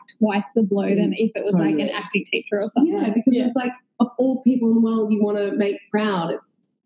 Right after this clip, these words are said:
Speaker 2: yeah, your parents or your
Speaker 1: Yeah.
Speaker 2: family or, so I, yeah, I had two very,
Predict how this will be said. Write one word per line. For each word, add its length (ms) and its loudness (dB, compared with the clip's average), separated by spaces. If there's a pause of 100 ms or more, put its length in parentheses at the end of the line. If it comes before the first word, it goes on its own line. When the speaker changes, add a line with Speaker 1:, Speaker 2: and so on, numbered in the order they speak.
(160)
Speaker 2:
yeah, 220 2
your 240 0
parents 580 0
or 60 4
your 160 4
Speaker 1:
Yeah. 80 0
Speaker 2:
family 460 2
or, 300 -2 (1160)
so 420 0 (280)
I, 180 2 (100)
yeah, 220 0
I 60 2
had 420 2
two 340 4
very, 580 2